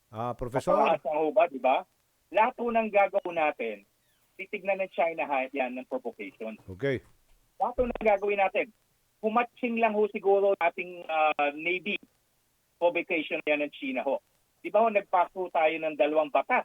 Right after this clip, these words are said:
Speaker 1: Oo.
Speaker 2: Yung baseline law, archipelagic baseline law, tapos yung, ah, archipela-,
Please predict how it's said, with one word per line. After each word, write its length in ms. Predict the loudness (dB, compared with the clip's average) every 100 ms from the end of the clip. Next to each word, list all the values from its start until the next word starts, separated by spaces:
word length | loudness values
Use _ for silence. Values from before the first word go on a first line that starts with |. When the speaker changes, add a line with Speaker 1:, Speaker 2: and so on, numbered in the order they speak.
| -4 _ _ _
Speaker 1:
Oo. 320 | -4 -2 0 -4 _ -10
Speaker 2:
Yung 240 | -8 -6
baseline 480 | -6 -6 _ -8 -8 -6 0
law, 160 | 2 2
archipelagic 800 | -2 -4 -8 -2 2 2 2 -8
baseline 720 | -6 -6 -2 0 0 -2 -12 -4
law, 240 | 2 2 2 _ _ _ _ _ 0
tapos 320 | 0 2 0 0 -2
yung, 240 | 0 0 -2
ah, 300 | 2 4 4
archipela-, 480 | 0 -4 0 2